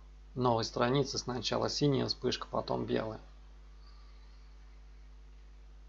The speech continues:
Вот, ну и заметил я, что да, действительно,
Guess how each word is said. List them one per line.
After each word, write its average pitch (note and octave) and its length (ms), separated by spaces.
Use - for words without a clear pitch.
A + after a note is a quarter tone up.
Вот, B2 500
ну E3 220
и E3 200
заметил C3 600
я, A#2 180
что B2 240
да, B2 180
действительно, A2+ 920